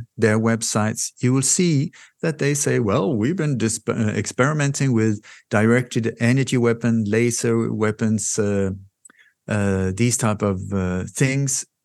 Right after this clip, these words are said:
for the, more than fifty years." They're not hiding it, more than fifty years. So that would normally be the way that first you have technology that is hidden from us. And then after a few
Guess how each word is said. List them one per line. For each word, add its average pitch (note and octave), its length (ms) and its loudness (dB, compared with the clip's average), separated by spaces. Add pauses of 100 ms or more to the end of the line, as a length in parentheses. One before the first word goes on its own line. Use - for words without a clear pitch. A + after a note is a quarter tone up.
for C#3 280 2
the, C3+ 280 -4
more A#2+ 300 2
than A#2+ 180 2
fifty C3 920 0
years." G2+ 440 0
They're G#2 160 0
not B2 260 0
hiding C#3+ 480 0
it, F#2+ 120 0
more C3 320 2
than C#3+ 140 0
fifty E3 560 -2
years. A#2 580 0 (600)
So B2+ 500 2 (500)
that C3+ 300 2
would C3 180 2
normally C3 420 2
be A#2 260 2
the A#2 120 2
way A2 280 2
that G2+ 220 -2
first C3 440 -2
you A#2+ 80 0
have A2 180 -4
technology A2 640 0
that G2+ 160 0
is F#2+ 160 -2
hidden C#3+ 360 0
from C3 280 0
us. C3+ 260 -4 (480)
And A#2 180 2
then A2+ 460 2 (180)
after G#2 640 0 (720)
a - 60 -2
few A2+ 480 4